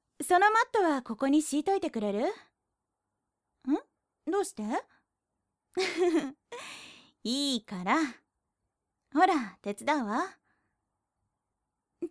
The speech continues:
ょっと待ってね。外の様子見てくるから。うん。もうみんな教室に戻っ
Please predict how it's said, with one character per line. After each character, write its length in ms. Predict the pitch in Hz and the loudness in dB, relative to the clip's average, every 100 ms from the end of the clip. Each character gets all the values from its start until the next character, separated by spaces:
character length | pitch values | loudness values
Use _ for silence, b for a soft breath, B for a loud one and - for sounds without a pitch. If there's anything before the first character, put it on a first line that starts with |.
| 571 | 0
ょ 20 | |
っ 40 | 605 | 2
と 120 | 403 | 4
待 160 | 269 302 | 2 2
っ 40 | |
て 100 | 254 | 0
ね。 340 | 208 240 330 - B B B B B | 0 0 -2 -6 B B B B B
外 280 | 453 453 | 2 4
の 80 | 349 | 4
様 160 | 247 220 | 2 0
子 140 | 233 226 | 0 0
見 120 | 285 | 2
て 120 | 370 | 0
く 100 | 240 | -2
る 80 | 240 | -4
か 120 | 226 | -4
ら。 240 | 208 190 - _ _ _ _ _ _ _ _ _ _ _ _ _ _ _ 302 | -6 -10 -18 _ _ _ _ _ _ _ _ _ _ _ _ _ _ _ -6
う 100 | 359 | -6
ん。 100 | - _ _ _ _ _ _ _ _ _ _ _ _ _ _ _ _ - | -8 _ _ _ _ _ _ _ _ _ _ _ _ _ _ _ _ -4
も 300 | 233 254 220 | 0 0 0
う 20 | |
み 200 | 202 226 | 0 0
ん 80 | 254 | 0
な 140 | 262 | -2
教 240 | 254 254 254 | -4 -6 -6
室 200 | - 277 | -2 0
に 100 | 262 | 2
戻 240 | 247 | 0
っ 20 | 277 | -2